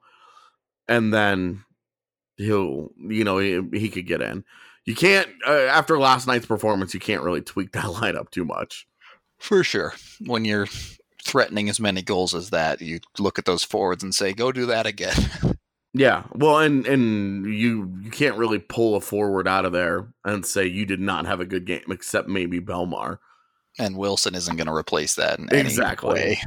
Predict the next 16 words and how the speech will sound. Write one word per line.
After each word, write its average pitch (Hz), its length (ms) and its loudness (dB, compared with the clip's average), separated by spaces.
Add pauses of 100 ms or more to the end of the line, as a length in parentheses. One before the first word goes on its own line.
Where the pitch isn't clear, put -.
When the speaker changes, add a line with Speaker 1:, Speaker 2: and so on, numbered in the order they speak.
Speaker 2:
so. 82 340 -2 (420)
Speaker 1:
Like, 104 220 0
you 123 160 -2
Speaker 2:
Yeah. 139 80 6 (120)
Speaker 1:
got - 60 -2 (160)
Belmar 120 160 4
for 107 140 0
a 101 60 2
very 104 400 2
specific 101 460 -4
set 98 200 2
of 92 140 -4
skills, 92 680 0
and 90 480 -2 (140)
Wilson 98 380 0
can't 92 320 -2